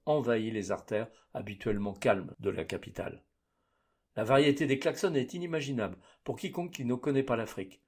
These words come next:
Du simple avertisseur de deux roues à la sirène de poids lourd, sans oublier les sifflets des agents de police perchés sur des guérites blanches ou courageux piétons aventurés au milieu du carrefour. Le concert est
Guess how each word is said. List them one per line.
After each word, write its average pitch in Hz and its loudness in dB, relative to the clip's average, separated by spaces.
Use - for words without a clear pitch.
Du 127 -4
simple 196 4
avertisseur 151 2
de 113 -2
deux 131 2
roues 139 2
à 101 2
la 101 2
sirène 127 -2
de 104 -4
poids 110 -2
lourd, 165 0
sans 135 0
oublier 123 -2
les 101 -4
sifflets 123 -4
des 98 -2
agents 123 0
de 104 -4
police 120 -4
perchés 127 0
sur 107 -4
des 101 -6
guérites 98 -4
blanches 131 -2
ou - -4
courageux 110 -2
piétons 101 -4
aventurés 104 2
au 98 -2
milieu 95 -6
du 98 -6
carrefour. 82 -4
Le 139 10
concert 180 2
est 165 0